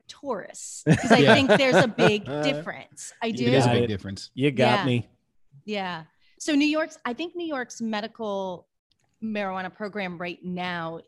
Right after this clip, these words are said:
Speaker 1: is, if they carried that into, into the rec market, you
Speaker 3: Mm-hmm.
Speaker 1: are asking for bottlenecking like nobody's business. I mean, it, it would be an set up to fail. It, it really would. And maybe,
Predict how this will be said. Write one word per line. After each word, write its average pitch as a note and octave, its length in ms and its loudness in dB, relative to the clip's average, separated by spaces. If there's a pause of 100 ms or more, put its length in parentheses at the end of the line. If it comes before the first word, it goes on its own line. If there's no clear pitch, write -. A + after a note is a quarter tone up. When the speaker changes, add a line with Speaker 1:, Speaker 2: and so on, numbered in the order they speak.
(100)
Speaker 1:
is, G#3 320 -8 (460)
if A3 240 0
they A#3+ 240 -4
carried G#3 560 -10
that G3 240 -4 (160)
into, G3 480 -8 (240)
into G#3+ 220 -4
the G3 120 -12
rec E3+ 360 -12
market, A#3 520 -10 (280)
you G#3+ 220 -6
Speaker 3:
Mm-hmm. C4+ 80 -4
Speaker 1:
are C4+ 140 -2
asking G#3 540 -8
for F#3 160 -10
bottlenecking G3+ 1200 -6
like F3 340 -8
nobody's G3 760 -10
business. - 640 -18
I G3 60 -6
mean, G#3+ 100 -10
it, A3+ 240 -8
it A3+ 140 -6
would G#3+ 120 -6
be G#3+ 140 -6
an F#3+ 120 -8 (200)
set - 360 -6
up - 300 -10
to F#3+ 100 -12
fail. - 360 -20 (120)
It, G#3 240 -4
it G3 120 -4
really E3+ 300 -10
would. D#3+ 340 -14 (140)
And G3 180 -4
maybe, F#3+ 540 -8